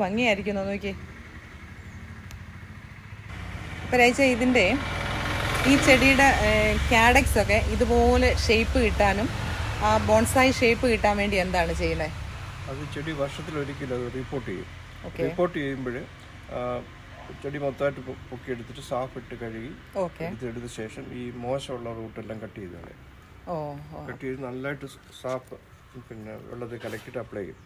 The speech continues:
Speaker 1: ആ, ഒന്ന് മുക്കി വെക്കും,
Speaker 2: മുക്കി
Speaker 1: വെക്കും അല്ലേ?
Speaker 2: മുക്കി
Speaker 1: ആ.
Speaker 2: കഴിഞ്ഞ ശേഷം വീണ്ടും ഈ പറഞ്ഞ പോലെ പോട്ടിംഗ് മിക്സർ ഉണ്ടാക്കി ഇത് പിന്നെ പ്ലാന്റ് ചെയ്യും.
Speaker 1: ഓക്കെ.
Speaker 2: ആ
Speaker 1: ആ.
Speaker 2: പ്ലാന്റ് ചെയ്യുന്ന സമയത്ത്, ആ, നേരത്തെ ഇരുന്നതിൽ അല്പം കൂടെ ഹൈറ്റിൽ പൊക്കി വെക്കുക,
Speaker 1: പൊക്കി വെക്കും.
Speaker 2: കാഡക്സ്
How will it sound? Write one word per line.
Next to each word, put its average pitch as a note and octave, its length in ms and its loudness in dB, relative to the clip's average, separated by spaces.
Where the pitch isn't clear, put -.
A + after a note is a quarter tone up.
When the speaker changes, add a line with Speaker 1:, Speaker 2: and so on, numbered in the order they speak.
Speaker 1:
ആ, F#3 120 -2
ഒന്ന് F#3 160 -2
മുക്കി E3+ 240 -4
വെക്കും, D3 220 -6
Speaker 2:
മുക്കി C#3+ 180 -6
Speaker 1:
വെക്കും G#3 80 0
അല്ലേ? F3 180 -2
Speaker 2:
മുക്കി - 200 -8
Speaker 1:
ആ. B2 40 -2
Speaker 2:
കഴിഞ്ഞ C3 220 0
ശേഷം A#2 260 -8
വീണ്ടും C3+ 260 -6
ഈ D3 120 -8
പറഞ്ഞ B2+ 220 -4
പോലെ C3+ 120 -6
പോട്ടിംഗ് C3 260 -4
മിക്സർ A#2+ 240 -10
ഉണ്ടാക്കി A#2 320 -10
ഇത് C3 100 -10
പിന്നെ A2 240 -10
പ്ലാന്റ് B2 320 -2
ചെയ്യും. E2 180 -10
Speaker 1:
ഓക്കെ. D3+ 260 -14
Speaker 2:
ആ - 40 -4
Speaker 1:
ആ. B2 120 -4
Speaker 2:
പ്ലാന്റ് C#3 280 -4
ചെയ്യുന്ന D3 300 -8
സമയത്ത്, C3+ 380 -6
ആ, B2+ 40 -6
നേരത്തെ D3+ 400 -2
ഇരുന്നതിൽ C3+ 380 -4
അല്പം C#3 320 -6
കൂടെ E3 140 -2
ഹൈറ്റിൽ C#3+ 380 -2
പൊക്കി C#3 320 0
വെക്കുക, G2 320 -4
Speaker 1:
പൊക്കി - 180 -8
വെക്കും. C3 140 -8
Speaker 2:
കാഡക്സ് C#3 260 0